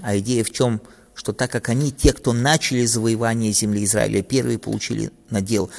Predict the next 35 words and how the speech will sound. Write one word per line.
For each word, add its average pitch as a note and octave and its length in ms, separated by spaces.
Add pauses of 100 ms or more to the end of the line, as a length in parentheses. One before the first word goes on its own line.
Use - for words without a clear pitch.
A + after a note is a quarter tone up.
(200)
они B2+ 240
должны B2+ 340
были A#2 180
и B2 180
заканчивать A2 640
всю - 220
эту G#2 120
работу, G2+ 380
и G#2 80
завоевать, G#2+ 560 (180)
э, G2 320 (140)
э, G2+ 500
землю G#2 320
Израиля, F#2+ 500 (240)
закончить A#2+ 520
эту A2 160
мицву A#2 240
для G2+ 140
всего A#2 200
еврейского G#2 460
народа. G2+ 420 (480)
И - 80
это A#2 140
общий C#3+ 400
урок, B2+ 320
что - 280 (380)
тот, B2+ 200
кто B2+ 120
начал C3 400
мицву, A2 400
пусть - 320
он A2 80
её G#2+ 140
заканчивает. G2+ 800 (1040)
Э, G2+ 320